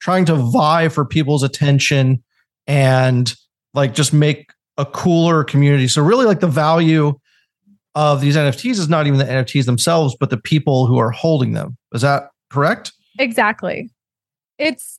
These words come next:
Speaker 2: it's really interesting because I feel like what we're seeing is a, I mean, we, we kinda saw this before, like, the shift from traditional marketing, right? Traditional, just, like, commercials and, you know, handing out flyers and, like, the ads on the internet. We s-,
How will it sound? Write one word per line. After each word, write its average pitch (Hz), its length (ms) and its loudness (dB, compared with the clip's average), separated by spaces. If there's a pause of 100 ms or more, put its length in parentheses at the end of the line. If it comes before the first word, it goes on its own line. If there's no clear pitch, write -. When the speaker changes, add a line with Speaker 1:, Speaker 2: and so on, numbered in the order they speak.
Speaker 2:
it's 302 200 -6
really 415 340 -2
interesting 247 580 -4
because 254 480 -8 (400)
I 254 80 -4
feel 359 220 -2
like 359 160 0
what 285 120 0
we're 240 140 2
seeing 226 480 0
is 208 400 0
a, 214 280 2
I 254 100 0
mean, 294 160 2
we, 311 60 -4 (140)
we 359 120 -2
kinda 494 240 -2
saw 220 180 2
this 214 120 -2
before, 196 420 0
like, 208 240 0 (640)
the 294 160 0
shift - 300 -2
from 277 180 0
traditional 233 480 0
marketing, 196 460 0
right? 190 220 0
Traditional, 208 500 0
just, 196 220 -6
like, 190 220 -2 (120)
commercials 202 640 0
and, 202 300 0 (460)
you 240 120 -4
know, 214 120 4
handing 262 260 2
out 285 140 2
flyers 240 640 2
and, 220 100 0
like, 208 160 0
the - 160 -2
ads 240 240 0
on 240 120 0
the 254 100 -4
internet. 240 360 -2 (840)
We 262 100 0
s-, - 140 -6